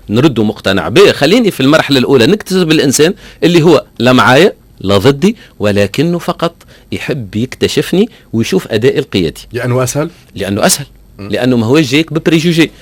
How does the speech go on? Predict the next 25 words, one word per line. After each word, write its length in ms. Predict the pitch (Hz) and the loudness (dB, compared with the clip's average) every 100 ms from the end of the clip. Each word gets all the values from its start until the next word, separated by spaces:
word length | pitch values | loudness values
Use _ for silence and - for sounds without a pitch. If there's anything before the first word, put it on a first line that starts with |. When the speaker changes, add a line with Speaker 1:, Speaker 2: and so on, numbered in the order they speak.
| - | -12
Speaker 1:
لأنه 320 | 107 123 151 135 | -6 -4 -2 0
ما 100 | 120 | 0
هوش 240 | 165 180 | -2 -2
متمترس 520 | 170 170 170 143 - - | -6 -6 -4 -4 -4 -4
أم-، 180 | 131 | -4
آه، 160 | 120 131 | -4 -2
وراء 320 | 127 135 139 | 0 0 -2
الموقف 480 | 120 120 113 - 95 | -2 -2 -2 -4 -8
متاعه. 260 | 90 80 - 131 | -8 -8 -10 -2
Speaker 2:
واضح. 240 | 123 85 - - | -2 -2 -10 -4
Speaker 1:
نرجع 300 | 220 302 208 | 2 4 4
لحكاية 320 | 143 - 131 113 | 0 0 -2 0
المية 260 | 104 90 85 | -2 -4 -8
يوم. 140 | 78 - - - - | -12 -14 -20 -20 -4
عملوا 280 | 190 285 262 | 0 4 4
دراسات 540 | 160 185 185 269 233 | 4 2 2 2 2
على 160 | 139 143 | 4 2
هالأشخاص 640 | 120 139 127 - - 214 - | 2 0 0 -2 0 0 2
اللي 140 | 120 | 2
هما 200 | 135 127 | 2 0
يجوا 180 | 104 131 | 0 -2
في 100 | - | -2
الوسط، 440 | 101 104 214 214 | -2 0 -2 -4
اللي 140 | 156 151 | -2 -2
هما 320 | 175 151 | 0 -2